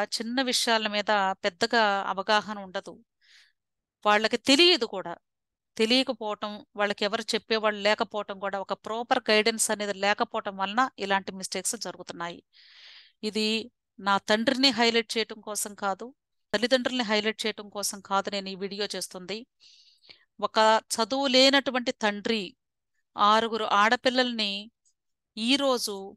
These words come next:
ప్రతి ఒక్కరు వాళ్ళ కాళ్ళ మీద వాళ్ళు బ్రతకగలిగే స్థాయికి తీసుకొచ్చారు అంటే అతని యొక్క విల్ పవర్ ఎంత, అతనికి ఉన్నటువంటి ఆ విజన్ ఏంటి, ముందు చూపు, అతనికి ఉన్నటువంటి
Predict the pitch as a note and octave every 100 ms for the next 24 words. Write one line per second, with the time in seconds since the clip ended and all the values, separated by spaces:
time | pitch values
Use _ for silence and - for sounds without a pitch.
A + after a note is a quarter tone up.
0 | - A3+ A#3+ C#4 B3+ A#3 - C4 G#3+ G3+
1 | G3+ G3+ G3+ A3 A3+ A3 G3 G3 F#3+ G3
2 | F3+ F#3+ - _ _ _ _ _ E3+ G#3
3 | G#3+ C4 C4+ B3 A3+ A3+ G#3+ - G#3 A3
4 | B3+ A3 G#3 - G3 - G3+ G3 G3+ F#3+
5 | G3+ G#3 F#3 G3 G#3+ _ _ _ _ _
6 | _ _ _ _ _ _ - G#3 A3+ A3
7 | G#3 G3+ F#3+ B3 - C4 A#3+ A3+ G3 F#3
8 | C4+ D4+ _ _ _ - G3+ G3 G#3+ G3+
9 | A3 A#3+ B3 A#3+ A3+ A#3+ A3 G#3 A3+ -
10 | F#3+ E3+ G#3 A#3+ C4+ C4 B3 C4+ E4+ _
11 | _ _ _ _ _ _ G3 G#3 B3 -
12 | B3+ D#4+ F4+ _ _ _ _ _ _ _
13 | _ G3+ A3 A3 - A3+ C4+ C4+ B3+ B3